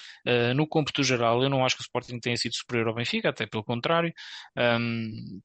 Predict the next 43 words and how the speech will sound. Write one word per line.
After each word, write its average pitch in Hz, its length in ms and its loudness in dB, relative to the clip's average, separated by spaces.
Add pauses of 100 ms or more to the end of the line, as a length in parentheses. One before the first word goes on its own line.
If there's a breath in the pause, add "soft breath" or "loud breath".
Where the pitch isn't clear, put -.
tem 131 420 0
o-, 110 600 -8
op-, 123 220 -2
oportunidades 123 760 0
aqui 120 340 0
e 120 40 4
ali, 123 540 2
eh, 127 240 2
tem 120 240 0
a 120 60 2
bola 120 220 2
do 120 340 -2
Gyökeres 120 400 0
na 123 120 -2
trave, 135 300 0
o - 20 -8
Benfica 120 300 -4
tem 123 140 0
a 120 40 0
do 120 80 -6
Di 127 100 -2
Maria 123 280 0
na 123 100 0
trave, 131 380 0 (520 loud breath)
temos 131 280 0
a 135 60 4
do 131 120 -2
Neres, 127 360 2
que - 100 0
é 123 60 2
uma 123 160 -4
oportunidade 123 440 0
de 120 140 -8
fla-, - 240 -4
flagrante, 135 500 0
eles 127 100 0
têm 123 160 -2
esse 123 220 -2
can-, 127 200 -2
esse 123 240 0
canto 127 240 -2
do 123 80 -4
Bragança, 139 520 0